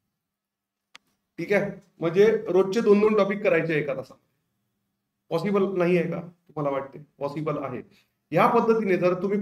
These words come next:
पहिले दहा दिवस जर या पद्धतीनं केलं तर बघा काय होईल आहे, कारण नंतरचे जे उरलेले दहा दिवस आहेत, नंतरच्या दहा दिवसामध्ये फक्त आणि फक्त जे next ten days आहे, ठीक आहे, त्यामध्ये तुम्हाला काय करायचं आहे, त्यामध्ये तुम्हाला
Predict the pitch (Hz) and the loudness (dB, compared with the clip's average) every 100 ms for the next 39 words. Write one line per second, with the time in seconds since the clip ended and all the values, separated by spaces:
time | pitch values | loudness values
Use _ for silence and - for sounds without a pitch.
0 | 202 180 190 233 175 190 196 175 143 - | 2 2 4 2 -2 -2 -2 0 -2 -2
1 | 156 156 165 175 185 180 196 196 190 165 | -4 0 -2 -2 -4 -4 -2 -2 -2 -2
2 | 117 - _ _ _ _ _ _ 165 170 | -6 -12 _ _ _ _ _ _ 0 2
3 | 175 127 123 - 170 196 185 143 131 131 | 2 0 -4 -6 0 2 4 2 -2 -4
4 | 170 190 156 165 165 240 240 240 247 208 | -4 -2 0 0 4 2 2 -4 -2 -2
5 | 196 202 214 190 190 196 196 180 151 - | 0 2 4 2 2 0 -2 -2 -4 -8
6 | _ _ _ _ _ _ _ _ _ _ | _ _ _ _ _ _ _ _ _ _
7 | - 151 196 196 247 247 220 196 233 226 | 0 4 4 6 6 6 4 2 0 2
8 | 240 226 226 220 202 240 226 214 208 202 | 2 4 2 2 -2 0 2 2 0 -2
9 | 127 120 - _ - 190 190 170 175 190 | -4 -6 -14 _ -4 -4 -4 -6 0 2
10 | 196 - - _ _ _ _ _ _ _ | 0 -6 -14 _ _ _ _ _ _ _
11 | _ _ _ _ _ 185 185 185 185 156 | _ _ _ _ _ -2 0 4 2 2
12 | 127 123 120 - _ _ _ _ _ _ | -2 -6 -12 -20 _ _ _ _ _ _
13 | _ _ - 170 185 190 190 _ _ - | _ _ -8 0 2 0 -8 _ _ -2
14 | 196 233 247 233 226 226 220 208 190 156 | 2 2 2 2 2 2 4 2 2 0
15 | 165 202 196 202 220 220 202 196 | -2 -4 -2 0 0 -2 0 2